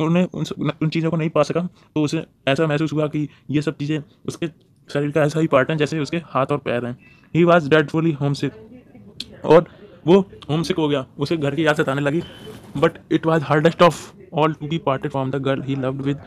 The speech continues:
all his passionate young heart। और इन सबको हटा दें तो सबसे कठिन था अपने उस गर्ल, उस लड़की के संग,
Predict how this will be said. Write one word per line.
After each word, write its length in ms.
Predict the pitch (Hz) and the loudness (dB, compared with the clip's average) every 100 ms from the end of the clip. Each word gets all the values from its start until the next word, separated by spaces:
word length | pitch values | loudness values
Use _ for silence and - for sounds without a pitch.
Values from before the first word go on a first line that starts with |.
| - - - | -20 -12 -2
all 100 | 147 | 0
his 120 | 147 | 0
passionate 360 | 131 127 139 139 | 0 0 -2 -2
young 200 | 135 131 | -4 -2
heart। 280 | 120 117 - | -4 -4 -8
और 500 | - - 160 - - 170 | -18 0 2 2 -2 -2
इन 100 | 165 | 0
सबको 240 | 165 170 | 0 -2
हटा 200 | 143 156 | -2 0
दें 160 | 147 127 | 0 -4
तो 320 | - - - | -10 -16 -4
सबसे 240 | 156 - | -2 0
कठिन 300 | 160 156 151 | 0 0 -2
था 520 | - - 147 131 - - - | -4 -4 0 0 0 -16 -6
अपने 280 | 139 165 170 - - - - | -2 0 0 -2 -16 -20 -4
उस 120 | 156 147 | -4 4
गर्ल, 240 | 165 156 208 - - 170 | 4 2 -6 -18 -6 -6
उस 180 | 170 | -4
लड़की 240 | 147 147 165 | -4 -4 -2
के 80 | 160 | -4
संग, 280 | 151 156 | -2 -4